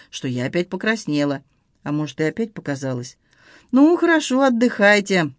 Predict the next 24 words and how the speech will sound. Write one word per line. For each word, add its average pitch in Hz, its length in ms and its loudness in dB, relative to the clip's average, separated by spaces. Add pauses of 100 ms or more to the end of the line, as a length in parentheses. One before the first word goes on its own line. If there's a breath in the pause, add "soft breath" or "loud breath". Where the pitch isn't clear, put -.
До 135 240 -6
свадьбы 262 680 0
всё 180 300 -2
заживёт". 143 720 -2 (600)
Доктор 123 380 -12
поднялся, 151 720 -4
а 139 100 -4
я 143 160 -2
потянулась 143 580 -6
ему 147 180 -2
вслед. 143 400 -8 (340 soft breath)
"Доктор, 190 420 -6 (260 soft breath)
пожалуйста, 143 720 -4 (280 soft breath)
мне 147 360 2
надо 156 340 2
с 160 100 -6
родственниками 165 680 0
повидаться". 147 760 -2 (840)
Он 180 200 0
тотчас 277 360 -4
согласился. 262 800 0 (180 soft breath)
"Да 214 180 0
уж, 254 120 -2
конечно! 294 720 4